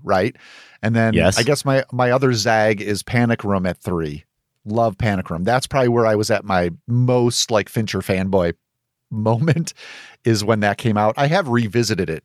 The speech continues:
Speaker 1: since, and I think it holds up and stands out with the Jodie Foster performance. And then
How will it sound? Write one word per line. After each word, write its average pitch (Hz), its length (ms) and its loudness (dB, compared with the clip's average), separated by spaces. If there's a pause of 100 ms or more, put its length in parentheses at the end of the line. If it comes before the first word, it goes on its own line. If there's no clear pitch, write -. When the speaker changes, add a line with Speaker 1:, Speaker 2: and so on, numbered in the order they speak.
(120)
Speaker 1:
since, 76 360 -2
and 92 80 -4
I 95 60 0
think 180 160 0
it 120 80 2
holds 143 400 0
up 139 260 0
and 165 240 2
stands 131 380 -2
out 110 220 2
with 101 100 -6
the 104 80 -6
Jodie 101 320 0
Foster 87 340 -2
performance. 82 600 -8 (480)
And 107 140 0
then 95 260 0